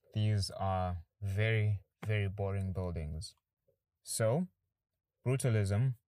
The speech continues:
was in response to very extravagant architecture. But then again, it was almost necessary to bring about brutalism because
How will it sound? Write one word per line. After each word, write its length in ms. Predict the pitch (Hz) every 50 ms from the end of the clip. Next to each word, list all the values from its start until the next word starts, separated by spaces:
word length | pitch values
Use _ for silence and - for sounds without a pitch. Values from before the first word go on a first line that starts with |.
| _ -
was 600 | 101 101 98 101 98 95 95 95 95 95 98 -
in 240 | - 101 101 98 98
response 760 | 95 95 - - - - 107 104 101 101 101 104 98 - - - - - -
to 420 | 107 101 95 92 92 90 87 90 95 - _ _ _ _ _ _ _ _ _ _ _ _ _ _ _ _ _
very 240 | 104 101 104 104 104
extravagant 640 | 104 - - - - 117 107 104 104 104 104 101 104
architecture. 720 | 104 107 107 117 110 - 113 110 - - 117 110 110 107 - _ _ _ _ _ _ _ _ _ _ _ _ _ _ _ -
But 100 | - 180
then 160 | 156 196 196
again, 380 | 175 139 127 120 113 113 110 110
it 320 | 107 - - 120 120 120
was 240 | 113 113 113 107 101
almost 540 | 104 110 120 120 117 107 - - - - - -
necessary 840 | 110 107 104 95 - - 98 92 - - 104 101 104 123 151 160 151 - _ _ -
to 60 | - 110
bring 260 | 101 107 107 107 110
about 340 | 104 107 107 104 107 110 -
brutalism 580 | 110 107 104 - 113 107 107 98 107 101 98
because 640 | 95 98 - - - 101 95 95 92 92 98 -